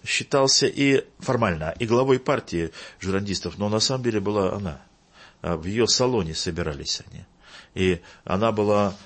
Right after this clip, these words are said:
э, как сказать, честью, совестью, мозгом, волей этой партии. И все решения, все решения о совместных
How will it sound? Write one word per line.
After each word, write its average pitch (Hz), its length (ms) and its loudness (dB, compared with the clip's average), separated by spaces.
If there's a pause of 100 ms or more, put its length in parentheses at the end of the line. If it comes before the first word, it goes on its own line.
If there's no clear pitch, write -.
(100)
э, 87 320 2
как 101 160 2
сказать, 87 240 0
честью, - 400 0
совестью, 107 560 0
мозгом, 87 640 0 (280)
волей 117 720 2 (160)
этой - 240 -4
партии. 95 540 -4 (360)
И 104 60 -6
все 120 180 2
решения, 113 640 2 (260)
все - 160 -2
решения 104 540 2
о 92 280 0
совместных 107 840 -2